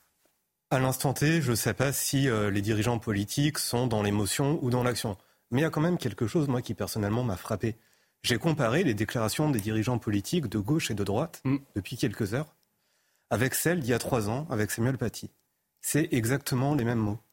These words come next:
Speaker 1: c'est exactement les mêmes termes. Et entre-temps, rien n'a changé. Et moi, l'émotion,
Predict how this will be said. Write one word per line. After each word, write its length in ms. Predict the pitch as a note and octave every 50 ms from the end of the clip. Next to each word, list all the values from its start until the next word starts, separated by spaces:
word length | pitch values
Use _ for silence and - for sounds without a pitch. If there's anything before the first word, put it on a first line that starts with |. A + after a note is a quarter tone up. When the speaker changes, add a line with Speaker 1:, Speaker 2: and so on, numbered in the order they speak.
| _ _ _ _ _ -
Speaker 1:
c'est 300 | - - A#2 B2+ C3+ - -
exactement 580 | B2+ G#2+ A2 A#2 A2 - - A#2 A2+ C3 D3+ D#3+
les 120 | C#3 A2+
mêmes 200 | A2+ A#2+ A#2+ A#2+
termes. 360 | - - G2 F#2 G2 G2 F2+ - _ _ _ _ _ _ _ _ -
Et 60 | A2+
entre-temps, 420 | G#2+ A2 - C#3+ C3 - F#3 F3+
rien 180 | C#3+ D3+ D#3 D3+
n'a 100 | D3+ D3
changé. 360 | - - B2+ G#2+ A2+ G#2 F#2+ _ _ _ _ _ _ _ _ _ _ - _ _ _ -
Et 80 | B2+ A2+
moi, 280 | A#2 C#3 D#3+ F3 F3+ -
l'émotion, 540 | A#2 B2 A#2+ A#2+ A#2+ A2 - - A#2 A2